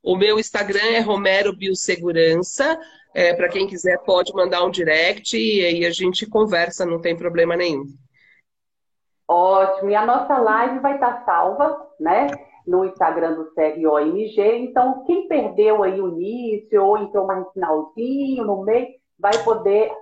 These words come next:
Speaker 2: assistir novamente, acompanhar todos os detalhes.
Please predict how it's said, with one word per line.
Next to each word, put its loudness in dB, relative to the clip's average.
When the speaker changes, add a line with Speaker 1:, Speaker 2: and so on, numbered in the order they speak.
Speaker 2:
assistir -4
novamente, -2
acompanhar -2
todos 0
os -2
detalhes. -4